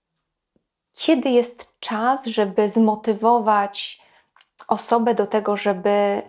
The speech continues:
nie bała się porzucić tego punktu, w którym jest narzekanie, w którym jest ból, w którym jest niewiara w to, że zmiana jest realna, mm, i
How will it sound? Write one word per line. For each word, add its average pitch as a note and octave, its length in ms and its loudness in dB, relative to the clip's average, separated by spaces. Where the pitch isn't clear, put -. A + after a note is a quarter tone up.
nie A3 200 2
bała A3+ 480 2
się G#3 200 -6
porzucić A3 640 -6
tego F3+ 200 -2
punktu, G3 840 -2
w - 100 -20
którym G#3 520 0
jest - 540 -4
narzekanie, F#3+ 840 0
w - 80 -12
którym F#3 500 -4
jest F3+ 300 -6
ból, F#3 600 0
w - 80 -20
którym F#3+ 440 -4
jest - 580 -8
niewiara G#3 720 2
w - 120 -16
to, A#3 260 2
że G3+ 180 -2
zmiana G3 500 0
jest F3+ 400 -6
realna, F3+ 800 -2
mm, G3 460 -2
i A#3+ 100 4